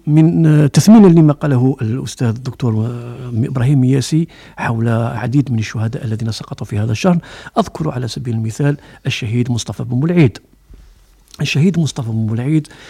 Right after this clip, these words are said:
قائد المنطقة الأولى، آه، شخصية معروفة، شخصية كبيرة وكبيرة جدًا، استشهد كذلك في حدود اثنين وعشرين أو ثلاثة وعشرين مارس عام ألف وتسعمية وستة وخمسين. آه، الشهيد مصطفى بن بلعيد من مواليد عام ألف وتسعمية وسبعتاش بمنطقة الأوراس.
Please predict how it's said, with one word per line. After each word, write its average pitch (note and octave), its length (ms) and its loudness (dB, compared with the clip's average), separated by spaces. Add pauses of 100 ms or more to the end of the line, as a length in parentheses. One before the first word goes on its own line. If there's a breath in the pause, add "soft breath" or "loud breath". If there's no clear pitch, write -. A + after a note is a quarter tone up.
(160 loud breath)
قائد C3 300 -2
المنطقة A#2 540 -6
الأولى، C3+ 400 -4
آه، D#3+ 580 -10
شخصية - 520 -6
معروفة، B2 680 -4
شخصية - 380 -10
كبيرة A#2+ 480 -4
وكبيرة A2+ 480 -6
جدًا، E3+ 340 -2 (440 loud breath)
استشهد - 440 -6
كذلك C3 400 -4
في - 120 -12
حدود B2+ 300 -4
اثنين A#2 200 -2
وعشرين A2+ 300 -2
أو C#3 80 -4
ثلاثة B2+ 220 -2
وعشرين A#2+ 280 -2
مارس C3 260 -4
عام C3+ 200 -8
ألف C3 180 -10
وتسعمية A#2 340 -12
وستة - 240 -14
وخمسين. B2 400 -4 (720 loud breath)
آه، C3+ 420 -4
الشهيد E3 680 -4
مصطفى D#3+ 340 -4
بن B2+ 160 -2
بلعيد C#3 440 0
من B2 160 2
مواليد B2+ 360 0
عام A#2+ 220 -6
ألف B2 200 -8
وتسعمية A2 360 -10
وسبعتاش B2+ 520 -10
بمنطقة A2+ 460 -12
الأوراس. D#3 640 -4